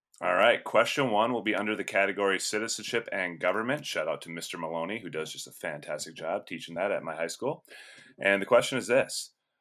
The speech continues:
Most U S citizens obtain their citizenship at birth by either being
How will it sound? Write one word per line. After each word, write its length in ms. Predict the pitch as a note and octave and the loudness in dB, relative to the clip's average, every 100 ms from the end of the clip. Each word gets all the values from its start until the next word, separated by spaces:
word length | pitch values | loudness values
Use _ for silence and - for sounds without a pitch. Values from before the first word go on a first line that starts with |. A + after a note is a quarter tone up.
| _ - | _ -2
Most 380 | F#2 B2 D#3+ - | 4 4 4 0
U 200 | A#2+ C3 | 6 6
S 180 | C#3 - | 6 4
citizens 600 | B2+ C3 - D#2+ C#2+ - | 2 2 -2 -4 -8 -8
obtain 460 | - - G#2+ A#2+ A#2+ | -8 -2 2 2 4
their 200 | G#2 A2 | 4 4
citizenship 720 | - G#2+ A2 G2+ F2 F2 D#2+ - | 2 -2 -2 -6 -6 -4 -4 0
at 280 | F2+ F#2 - | 2 2 0
birth 440 | F2 E2+ - _ - | -2 -2 -4 _ -2
by 160 | E2+ D#2+ | 0 0
either 280 | F#2 F2 | -4 -6
being 360 | D#2+ F2+ E2+ | -6 -6 -6